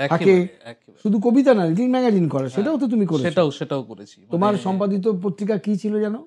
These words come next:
Speaker 2: আমার সম্পাদিত পত্রিকার নাম অন্তিক।
Speaker 1: তুমি একাই
Speaker 2: আম-,
Speaker 1: করেছিলে না
Speaker 2: না,
Speaker 1: কয়েকজন
Speaker 2: না,
Speaker 1: বন্ধু
Speaker 2: আমাদের
Speaker 1: বান্ধব
Speaker 2: বেশ
Speaker 1: ছিল?
Speaker 2: গ্রুপ ছিল বড়, আমি সম্পাদনা করতাম এবং সেটা কিন্তু দীর্ঘদিন চলেছিল এবং খুব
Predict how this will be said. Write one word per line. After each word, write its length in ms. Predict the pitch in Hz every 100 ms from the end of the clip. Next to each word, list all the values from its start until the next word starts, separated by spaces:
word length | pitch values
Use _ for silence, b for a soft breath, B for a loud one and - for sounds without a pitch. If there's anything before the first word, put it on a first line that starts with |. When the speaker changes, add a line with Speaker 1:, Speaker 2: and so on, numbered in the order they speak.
| _
Speaker 2:
আমার 240 | 143 165
সম্পাদিত 500 | 175 180 160 175 180
পত্রিকার 480 | 185 170 - 190 196
নাম 200 | 208 196
অন্তিক। 400 | 151 147 120 98 _ _ _ _
Speaker 1:
তুমি 140 | 185 196
একাই 260 | 185 226
Speaker 2:
আম-, 80 | 226
Speaker 1:
করেছিলে 340 | 294 277 320
না 140 | 294 240
Speaker 2:
না, 100 | 220
Speaker 1:
কয়েকজন 280 | 220 202 202
Speaker 2:
না, 100 | 190
Speaker 1:
বন্ধু 140 | 180
Speaker 2:
আমাদের 160 | 170 151
Speaker 1:
বান্ধব 120 | 127
Speaker 2:
বেশ 80 | 120
Speaker 1:
ছিল? 100 | 117
Speaker 2:
গ্রুপ 200 | 123 180 -
ছিল 260 | - 123
বড়, 220 | 110 123 175
আমি 160 | 190
সম্পাদনা 500 | 196 196 180 151 123
করতাম 380 | 117 107 - 185 214
এবং 240 | 143 147
সেটা 260 | - 165 175
কিন্তু 280 | 196 175 151
দীর্ঘদিন 520 | 156 156 175 190 190
চলেছিল 480 | 180 175 170 190 185
এবং 400 | 170 170 175 170 _ _ _
খুব 200 | - 233